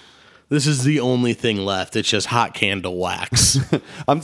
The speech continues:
Speaker 2: I'm thinking more of a Road Warrior scenario. <laughs>
Speaker 1: Oh. Are they doing another Mad Max, I believe?
Speaker 2: Dude, I, they've been talking about it for a long time, but it just hasn't happened. Uh, because, dude, Fury Road, not,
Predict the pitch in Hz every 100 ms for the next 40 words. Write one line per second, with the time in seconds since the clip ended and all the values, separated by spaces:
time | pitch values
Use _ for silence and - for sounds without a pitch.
0 | - 151 151 156 147 143 127 117 123 127
1 | 120 113 117 113 110 - 110 113 110 110
2 | 107 113 - - 127 _ _ - 131 127
3 | 113 87 95 - - - - - - _
4 | _ _ - - - - - 143 180 190
5 | 147 156 180 180 - _ - 127 135 139
6 | 139 139 139 123 127 135 123 127 185 127
7 | 104 98 92 95 - - - 285 233 -
8 | 156 - 151 214 233 220 233 185 139 143
9 | 120 127 156 143 147 139 113 110 107 113
10 | 139 131 120 113 143 - 104 101 98 101
11 | 107 101 - 127 104 156 107 - 254 320
12 | 147 151 165 160 - 127 143 143